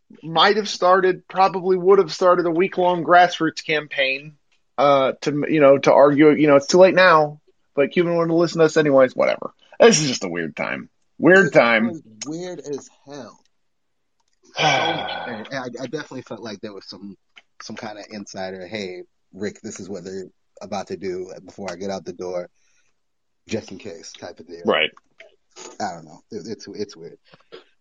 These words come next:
Speaker 2: But I, I appreciate you giving me the time to speak, Kurt. Thank you, man.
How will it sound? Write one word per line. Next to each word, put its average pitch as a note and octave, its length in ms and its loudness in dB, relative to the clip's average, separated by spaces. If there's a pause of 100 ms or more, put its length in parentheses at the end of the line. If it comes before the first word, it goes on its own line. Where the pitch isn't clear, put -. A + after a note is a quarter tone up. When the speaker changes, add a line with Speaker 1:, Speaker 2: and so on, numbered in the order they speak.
(180)
Speaker 2:
But B2+ 180 -8
I, C#3+ 140 -8
I C#3+ 180 -10
appreciate C3 400 -12
you G#2 60 -20
giving G#2+ 200 -16
me G2+ 80 -14
the G2 80 -14
time F#2+ 240 -20
to F#2+ 60 -20
speak, - 260 -20
Kurt. - 200 -20
Thank G2+ 220 -18
you, - 140 -20
man. E2+ 60 -20